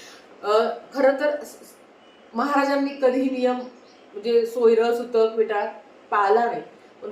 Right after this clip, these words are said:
गुरुचरित्राचं पारायण करत असताना याचं काटेकोरपणे पालन करणं महत्त्वाचं आहे. खरं तर ह्या सात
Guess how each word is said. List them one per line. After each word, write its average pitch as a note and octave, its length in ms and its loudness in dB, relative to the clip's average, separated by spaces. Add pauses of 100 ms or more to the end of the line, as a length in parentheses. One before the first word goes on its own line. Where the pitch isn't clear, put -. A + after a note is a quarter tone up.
गुरुचरित्राचं A#3 580 -4
पारायण G3 340 -8
करत F#3 260 -10
असताना F3 460 -14
याचं - 220 -12
काटेकोरपणे F#3 580 -12
पालन F3 320 -10
करणं E3 320 -12
महत्त्वाचं F3 460 -14
आहे. - 380 -18 (300)
खरं B3 240 2
तर C#4 100 -2
ह्या C#4 180 -2
सात C4+ 220 -2